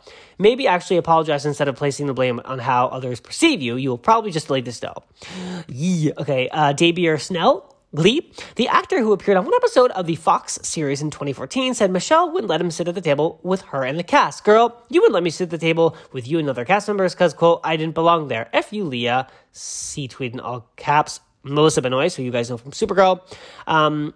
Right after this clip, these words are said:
she liked a bunch of tweets. Abigail Breslin, who is fabulous on Scream Queens,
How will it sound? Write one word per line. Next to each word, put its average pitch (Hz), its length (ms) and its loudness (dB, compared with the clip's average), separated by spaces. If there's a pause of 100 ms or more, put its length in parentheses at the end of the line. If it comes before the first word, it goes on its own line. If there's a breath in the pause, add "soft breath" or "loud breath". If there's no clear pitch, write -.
(300)
she 170 220 -4
liked 131 280 0
a 139 40 -6
bunch 139 160 -6
of 143 80 -12
tweets. 147 320 -2
Abigail 156 340 4
Breslin, 175 640 0
who 143 200 -10
is 135 120 -12
fabulous 180 760 -2
on 123 80 -14
Scream 113 220 -12
Queens, 117 340 -8